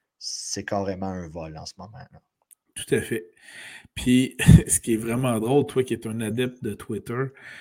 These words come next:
Speaker 2: tu as peut-être vu le tweet de N F L Fantasy, <laughs> qui donc gère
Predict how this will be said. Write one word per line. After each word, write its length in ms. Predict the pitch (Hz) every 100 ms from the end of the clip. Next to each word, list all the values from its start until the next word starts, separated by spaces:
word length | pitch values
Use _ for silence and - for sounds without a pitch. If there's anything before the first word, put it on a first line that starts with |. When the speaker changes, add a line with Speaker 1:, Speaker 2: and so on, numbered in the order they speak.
| - -
Speaker 2:
tu 140 | 117
as 80 | 104
peut-être 440 | 170 170 165 120
vu 180 | 117 143
le 160 | 117 -
tweet 520 | - 123 - - - - - - - _ -
de 280 | 117 113 -
N 260 | 135 135 120
F 120 | 147
L 140 | 131
Fantasy, 800 | 127 120 110 117 - - 123 - - - - - - -
<laughs> 640 | - - - - - -
qui 240 | - 123
donc 260 | 120 123 117
gère 480 | 113 123 127 123